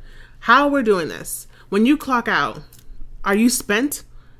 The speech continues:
And there's gonna be days, girl, of course. Like, there's gonna be days where you're just too through. I have those days. I'm not gonna lie and be like, "Every day is rainbows and butterflies." We all have those days. But by and large, again, if we're building this business, knowing the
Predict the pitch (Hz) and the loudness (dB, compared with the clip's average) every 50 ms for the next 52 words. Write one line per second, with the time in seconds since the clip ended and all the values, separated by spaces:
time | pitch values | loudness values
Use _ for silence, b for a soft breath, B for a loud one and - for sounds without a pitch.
0 | b b b b - 247 277 311 339 294 349 339 339 320 311 240 233 262 269 269 | b b b b 0 2 4 4 4 4 4 2 4 4 2 2 0 -2 -2 -2
1 | 262 254 - - 262 277 277 269 254 247 - - - 320 320 233 160 127 151 - | -2 -4 -2 -2 0 0 0 0 -2 -4 -10 -8 -4 -2 0 0 0 -2 -4 -8
2 | - - - 240 240 311 311 349 381 330 254 220 214 220 220 214 202 196 214 226 | -10 -6 -4 -4 -2 -2 -2 0 0 0 0 2 4 4 4 4 2 0 -2 0
3 | 208 220 - - - - 220 208 - - 180 143 - - - B B B B B | -2 -2 -4 -4 -2 0 0 0 0 -2 -6 -6 -6 -8 -12 B B B B B
4 | B B B 269 277 277 269 226 190 196 202 190 175 170 160 160 180 233 - 202 | B B B -2 0 2 2 2 4 2 2 2 2 0 0 0 -2 -2 -4 -4
5 | 226 254 269 269 233 208 170 165 170 170 165 170 170 170 160 - - 277 302 311 | -2 -2 0 0 0 -2 0 0 0 0 0 -2 -2 -4 -4 -4 -4 -4 0 2
6 | 320 320 311 294 254 214 190 220 285 330 311 294 302 269 294 277 302 285 285 - | 2 2 4 2 0 0 2 4 4 4 4 2 2 2 2 2 2 2 -2 -2
7 | 208 160 - - - - 180 - - B B B B B B 233 240 - - 196 | -4 -6 -6 -6 -8 -10 -14 -14 -16 B B B B B B -2 -2 -2 0 0
8 | 214 220 226 226 196 196 185 175 - 170 165 160 147 - 151 131 110 127 - - | 0 2 2 0 0 -2 -2 -2 -2 -2 -4 -4 -4 -6 -6 -6 -8 -8 -4 -2
9 | 208 196 190 - 202 214 262 311 302 233 185 170 170 175 180 180 185 - - - | -2 -2 2 2 4 4 4 2 2 0 0 2 0 0 -2 -2 -6 -10 -12 -16
10 | b b b b b - - - - - 208 202 170 147 - - 185 185 - 233 | b b b b b -20 -20 -10 -4 0 0 0 0 -2 -4 -6 -6 -2 0 0
11 | 240 214 214 233 226 240 247 240 226 214 - - 190 185 185 180 175 180 180 - | 0 2 2 2 2 2 0 -2 -2 -4 -4 -2 -4 -4 -2 -4 -6 -6 -8 -10
12 | - - 208 220 208 202 208 214 233 254 247 226 185 170 165 165 165 160 - - | -8 -4 0 2 4 6 6 6 6 6 4 2 2 2 0 -4 -6 -8 -12 -12
13 | - - 190 185 185 185 185 - | -8 -4 -4 -2 -4 -4 -8 -10